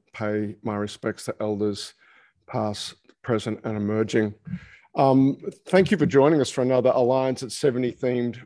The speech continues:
webinar with our fabulous, uh, themed play-on video there that we're, we're rolling at the start of these Alliance at seventy themed, uh, webinars. Um, later this week, um,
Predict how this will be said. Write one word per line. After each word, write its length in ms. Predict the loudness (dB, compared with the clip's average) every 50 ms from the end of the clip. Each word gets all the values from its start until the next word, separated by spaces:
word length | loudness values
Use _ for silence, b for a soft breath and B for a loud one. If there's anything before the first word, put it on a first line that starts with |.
| _ -6 0
webinar 500 | 2 2 2 2 0 -2 -2 -2 -2 -2
with 140 | -2 -2
our 340 | -2 -2 0 -2 -2 -4 -8 _ _ _ -20 _ b b b b b b _ _
fabulous, 560 | 2 2 2 4 4 2 2 2 2 0 -2 -2
uh, 280 | 0 0 0 0 -4 -4 0
themed 420 | 2 2 4 4 0 -2 -4 -8 _
play-on 680 | -8 -4 -2 -2 0 0 0 -2 -2 -2 -4 -6 -8 -12 b b b b b b b _ _ -6
video 360 | -2 0 4 4 4 4 4
there 240 | 4 6 6 6 4
that 260 | 4 0 -2 -2 -2
we're, 320 | -4 -4 -2 -2 -4 -6 -6
we're 300 | -2 0 2 2 2 0
rolling 500 | -2 -2 0 2 2 4 4 2 2 0
at 140 | -2 -4 -6
the 60 | -8
start 440 | -12 -10 -4 0 2 2 2 0 -2 -4
of 140 | -8 -10 -4
these 200 | -2 -2 -2 0
Alliance 440 | 0 -2 0 0 0 -2 -4 -6 -10
at 60 | -14
seventy 540 | -10 -4 -4 -4 -2 -2 -2 -2 -4 -6 -8 b b b b b b b _ _ _ -4
themed, 480 | -2 0 0 2 0 0 -2 -4 -6 -12 -16 -10 -6
uh, 140 | -2 -2 0
webinars. 640 | 2 4 4 4 4 2 0 0 0 -2 -2 -6 -10 -14 _ -4
Um, 380 | 0 0 2 0 0 -4 -8 -12 -4
later 340 | 0 2 2 4 4 4 2
this 380 | 2 4 2 0 0 -2 -8 -6
week, 540 | -2 0 0 0 0 -2 -8 -20 -20 -20 _ _ _ _ _ _ _ _ _ _ _ _ _ -14 -6
um, 560 | -4 -2 -2 0 0 -2 -2 -2 -4 -4 -6